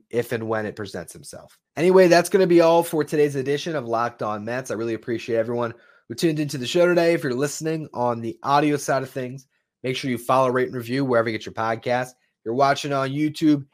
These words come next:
hit that subscribe button. We're trying to get to eight thousand subs by opening day. So do appreciate all of you who have been hitting that subscribe. If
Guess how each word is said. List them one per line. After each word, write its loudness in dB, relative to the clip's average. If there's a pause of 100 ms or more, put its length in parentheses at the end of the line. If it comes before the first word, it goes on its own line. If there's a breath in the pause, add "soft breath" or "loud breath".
(160)
hit -4
that 2
subscribe 2
button. 2
We're -8
trying -4
to -6
get -6
to -12 (120)
eight -8
thousand -2
subs -2
by 0
opening -8
day. 0 (260)
So -20
do -4
appreciate -4
all 2
of -6
you -6
who -6
have -6
been -10
hitting -12
that -10
subscribe. 2
If -18